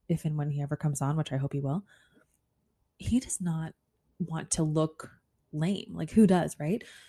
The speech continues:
So, like, if other people have lawn blow-ups, it's like, we're gonna have to get lawn blow-ups, despite if he hates it. Like,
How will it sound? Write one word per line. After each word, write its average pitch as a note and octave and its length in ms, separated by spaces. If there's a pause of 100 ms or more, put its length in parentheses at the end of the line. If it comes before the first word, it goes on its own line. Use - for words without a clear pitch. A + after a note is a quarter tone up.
(160)
So, F3 120
like, E3 260 (100)
if F3+ 140
other D4 200
people G3 260
have C#3+ 200
lawn D3 180
blow-ups, - 360
it's - 100
like, - 140
we're D#3+ 80
gonna F#3 140
have D#3 160
to - 60
get - 140
lawn E3 160
blow-ups, - 380
despite - 800 (100)
if E3 140
he D3 120
hates - 540
it. - 260 (840)
Like, E3+ 180